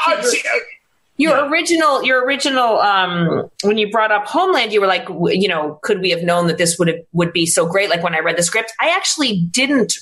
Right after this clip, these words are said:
Speaker 1: read the pilot script 'cause those, those things are all very kind of kept under wraps. So somehow,
Speaker 2: Ah.
Speaker 1: when I auditioned for episode two, I think I only had my sides, or me-, no, I think, no, I had, I had the full s-, I had the full episode, but I hadn't seen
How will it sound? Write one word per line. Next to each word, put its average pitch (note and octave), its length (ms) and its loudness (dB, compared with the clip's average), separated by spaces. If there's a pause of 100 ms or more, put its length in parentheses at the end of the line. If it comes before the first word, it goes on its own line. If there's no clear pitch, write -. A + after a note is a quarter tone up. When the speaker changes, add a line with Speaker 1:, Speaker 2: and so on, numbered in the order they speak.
Speaker 1:
read E3+ 240 -2
the E3+ 80 -8
pilot E3 320 -2
script E3+ 200 -4
'cause F#3+ 120 0
those, E4+ 240 0
those D4+ 220 0
things D#4+ 260 -2
are F3+ 120 2
all F#3 300 2
very F3 320 2
kind E3+ 180 -4
of D3+ 140 0 (380)
kept - 280 -4
under F#3+ 320 0
wraps. C#3+ 800 -4 (200)
So - 240 0
somehow, C#4 920 0
Speaker 2:
Ah. - 20 -20 (220)
Speaker 1:
when A#3+ 180 0
I E4 260 0
auditioned B3+ 480 0
for G#3 100 0
episode G#3 360 -2
two, G#3 280 2
I F#3 120 -2
think D#4+ 200 -4
I G#4+ 140 2
only C4+ 220 2
had G#3 200 0
my F#3 220 -2
sides, E3+ 580 -2
or B3+ 160 2
me-, F#4+ 220 -2 (460)
no, F3+ 320 4
I G#3 80 0
think, A#3 240 -4
no, G#3+ 100 0
I A#3+ 80 0
had, C4 280 -4
I A3+ 120 0
had C4 220 0
the A#3 60 -4
full G3 220 -2
s-, - 240 -4
I A3+ 40 0
had C#4+ 180 2
the C#4+ 60 0
full G#3+ 220 0
episode, E3+ 500 2 (360)
but A3 140 2
I G#3+ 180 0
hadn't C#4 480 -2
seen A#3 440 2